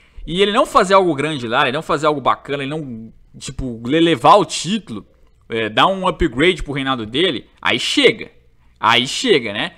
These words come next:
Porque o Kevin Owens teve meio que metade do ano inteiro passado com o título universal, o título principal do Raw.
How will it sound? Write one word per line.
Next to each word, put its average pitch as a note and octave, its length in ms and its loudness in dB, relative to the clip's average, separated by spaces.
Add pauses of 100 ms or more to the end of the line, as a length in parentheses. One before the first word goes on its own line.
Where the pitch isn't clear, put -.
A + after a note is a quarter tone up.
(240)
Porque C3 200 -4
o D3+ 80 -2
Kevin D3+ 240 0
Owens F3 180 -4
teve G#3 220 -2
meio F#3+ 200 0
que F3+ 320 -8
metade C#3+ 960 -2
do G#3 80 2
ano G#3 100 0
inteiro F3 220 -2
passado C#3+ 640 0 (180)
com E3 160 -2
o F#3 40 -4
título D#3+ 300 -6
universal, C3+ 640 0
o D3 40 -2
título D3 240 -8
principal C#3 480 -2
do G3+ 100 -2
Raw. B2+ 380 2